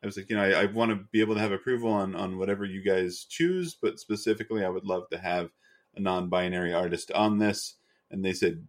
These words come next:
"We love that. We'd love to do that as well." Um, and so they went looking for, uh, non-binary artists that they thought fit the, the style they were looking for. And they, they brought me back, uh,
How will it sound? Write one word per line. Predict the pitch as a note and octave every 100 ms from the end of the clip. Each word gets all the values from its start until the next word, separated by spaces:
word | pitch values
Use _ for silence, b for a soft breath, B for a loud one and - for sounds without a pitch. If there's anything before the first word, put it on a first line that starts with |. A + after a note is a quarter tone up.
| _
"We | A2 A#2+
love | C#3+ D3+
that. | D3 C3+
We'd | A2+ A2
love | A2+ G#2+
to | G#2+
do | G#2+
that | G2
as | F#2+ -
well." | A2 A2 G#2 G2+ _ _ _ _
Um, | E2+ E2+ D#2+
and | E2
so | - F2
they | F2+
went | G2 -
looking | G2 F#2+ F#2+ F#2
for, | - F2+ F2+ F2 E2+ - _ _ _ -
uh, | D#2+ D#2+ D#2+
non-binary | E2 F2 F2 E2+ E2+ E2+ E2+ E2+
artists | F#2 F#2+ F#2+ - - -
that | F2
they | F#2
thought | F2 F2+ E2+ - G2+ _
fit | - F2+
the, | - F2+ D#2+
the | -
style | - A2+ A2+
they | A2
were | G#2+
looking | G#2+ G#2+ G#2
for. | - G#2 G#2 - b b b -
And | F2+
they, | G#2+ G#2+ G3
they | G2 B2+
brought | C3+ A#2+
me | A#2
back, | A2 A2+ A2
uh, | G2 F#2+ F#2 F2+ E2